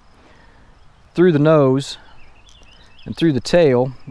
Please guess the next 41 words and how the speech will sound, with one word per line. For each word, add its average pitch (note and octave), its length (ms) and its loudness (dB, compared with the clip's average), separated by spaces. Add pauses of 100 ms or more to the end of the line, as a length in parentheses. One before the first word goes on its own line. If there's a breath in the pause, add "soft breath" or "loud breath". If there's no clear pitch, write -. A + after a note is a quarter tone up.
and A2+ 140 -4
then C#3+ 140 -2
all C#3 180 0
I B2+ 80 2
did C#3 300 0
was A2+ 220 -4
use C3 160 -2
a A2+ 40 0
bobber A#2+ 340 0
stop C#3 380 -2
and A2+ 80 -4
a G2 40 -6
bead A#2+ 440 -2
on G2+ 220 -2
both A#2 220 -2
sides A#2 420 -2
of F#2 180 -4
it. F#2+ 100 -10 (920 loud breath)
I - 80 0
can't F3+ 260 -4
take G3+ 160 2
the - 80 -2
credit F#3+ 380 0
for C#3 120 -6
that. B2+ 300 0
I C3 60 -10
seen F3+ 240 -2
my F3 100 2
buddy E3+ 240 0
Brian D#3 520 0
doing C3+ 240 -2
it C3 140 -2
with C3 280 -4
a A2+ 320 -2 (240)
bluegill D#3 440 0
float F3 360 -2
rig A#2 320 -4
that A#2 140 -6
he B2+ 180 -6
was A2+ 180 -4
using, A#2+ 400 -4